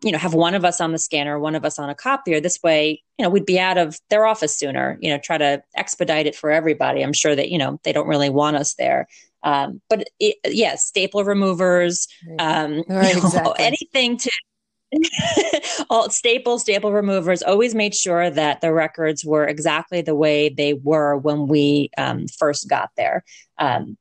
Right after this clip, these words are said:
Speaker 1: you know, and, and, and I know the other thing is, um, just identifying who we are. Not only did we bring with us that confirmation, that letter that, uh, or fax that we had before, um, but always would provide, um, you know,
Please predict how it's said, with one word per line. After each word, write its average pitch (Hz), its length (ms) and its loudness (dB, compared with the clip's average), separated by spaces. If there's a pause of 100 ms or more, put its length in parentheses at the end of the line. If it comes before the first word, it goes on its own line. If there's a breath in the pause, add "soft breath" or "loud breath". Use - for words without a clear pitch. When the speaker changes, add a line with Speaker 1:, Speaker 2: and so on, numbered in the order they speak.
Speaker 1:
you 175 100 2
know, 147 140 6
and, 160 120 4
and, 175 320 0
and 175 140 2
I 170 80 2
know 180 180 4
the 170 140 2
other 175 160 2
thing 165 160 -2
is, 147 180 -2
um, 151 400 -2 (600)
just - 160 -2
identifying 180 880 -2
who 165 160 0
we 160 140 4
are. 160 260 2
Not 175 180 0
only 202 160 0
did 180 180 0
we 170 120 4
bring 170 380 0
with 170 140 2
us 156 340 0
that 147 240 -2
confirmation, 170 1040 0 (100)
that - 260 -2 (180)
letter 180 480 0
that, 151 280 -2
uh, 151 220 -4
or 156 100 2
fax 160 420 -4
that 160 140 -6
we 160 80 -6
had 151 300 -6
before, 156 540 0 (420 loud breath)
um, 151 300 -2
but 240 100 4
always 247 260 4
would 190 160 0
provide, 156 720 0
um, 143 580 -2
you 175 80 2
know, 147 240 0